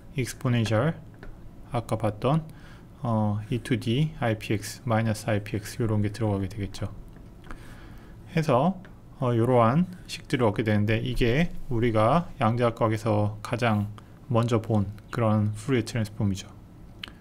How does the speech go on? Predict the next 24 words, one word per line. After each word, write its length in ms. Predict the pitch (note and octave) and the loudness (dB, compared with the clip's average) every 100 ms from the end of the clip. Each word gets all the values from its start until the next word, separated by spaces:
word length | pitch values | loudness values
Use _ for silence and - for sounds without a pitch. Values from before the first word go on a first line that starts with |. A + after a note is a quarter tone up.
| - | -16
그래서 260 | - C3 A2+ | -4 0 0
두 180 | - A#2+ | -2 2
개의 240 | C#3+ C3+ | 4 4
스페이스를 640 | C3 - D3 - B2 A#2+ | 2 0 0 0 2 4
왔다 280 | A2 G#2+ C3+ | 4 2 2
갔다 260 | A#2+ - A#2 | 0 2 2
할 160 | G#2 | 2
때 140 | A2+ G#2+ | 0 0
이제 180 | G2+ G2+ | 0 -2
쓰게 260 | - B2+ | -2 -2
되는데, 500 | A2+ G#2+ G2 G#2 G#2 - - - - - - - - - - - - - - - - - - - - | 0 0 0 0 -2 -4 -14 -18 -20 -20 -18 -18 -18 -20 -20 -18 -18 -18 -20 -16 -16 -16 -16 -12 -6
어, 480 | A#2 A#2 B2 A#2 - - - - - - - - - - - - - - D3+ | -4 -2 -4 -6 -10 -18 -16 -4 -2 -2 -4 -4 -6 -4 0 2 0 -2 2
일반적으로 880 | D3+ F3 E3 D#3+ B2+ B2+ C3 D#3+ D#3 - - | 4 4 6 4 4 4 4 2 0 -10 -8
우리 200 | C#3+ A#2+ | -2 -2
컴퓨테이션에서 1080 | - D#3 - - D3 - A#2+ A2 A#2 G#2 G2+ - | 0 -2 0 2 2 2 0 2 2 2 -2 -12
푸리어 240 | - D#3 D3 | 0 2 2
트랜스폼이라고 800 | - B2+ - C#3 B2+ A#2 G#2+ | 2 0 0 -2 2 2 2
하면 640 | A2 C3+ G#2 G2+ C3 G3+ - - - - - - - - - - - - - - - - | 0 0 2 2 4 2 0 -16 -20 -18 -18 -18 -18 -18 -20 -20 -20 -18 -20 -20 -20 -2
다음과 380 | C#3+ D3 C#3 C3+ | 0 2 4 2
같은 240 | A#2+ B2 | 2 0
식을 340 | - C3 B2 A2+ | -2 0 2 2
얘기를 380 | G2+ G#2 G#2+ | 2 2 0
하는 220 | B2 A#2+ G#2+ | 0 0 -2
거예요. 380 | F#2 G2 G2+ | -2 -4 -8